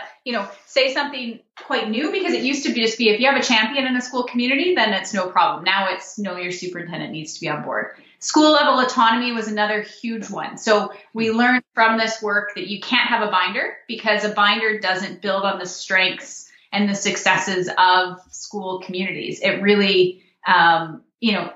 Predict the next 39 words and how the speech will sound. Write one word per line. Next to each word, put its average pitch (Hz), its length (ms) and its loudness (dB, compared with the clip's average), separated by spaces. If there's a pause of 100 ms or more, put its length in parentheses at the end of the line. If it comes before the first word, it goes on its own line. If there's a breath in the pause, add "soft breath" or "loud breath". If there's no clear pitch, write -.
it 185 180 -4
might 202 240 4
be 208 120 0
an 190 60 -4
effective 196 580 -4
program 196 560 0
based 180 320 -2
on, 180 240 2
say, 180 240 -2
a, 175 120 0
a 175 260 -8
original 180 340 -4
randomized 170 480 2
control 160 300 -8
trial, 240 400 4
but 214 240 2
then 208 260 0
you 202 80 -10
get 208 140 -8
into 190 220 -14
the 180 120 -10
realities 180 800 2
of 170 240 -2 (460)
what 202 140 0
we 208 100 0
could 196 120 -6
call 196 280 4
a 185 80 -4
real 277 340 4
community 196 440 -2
trial 180 360 2
or 175 100 -6
that 214 300 2
type 220 180 -4
of 180 140 -12
R 170 160 -4
C 165 220 -12
T. - 400 -14 (460 soft breath)
And, 208 640 2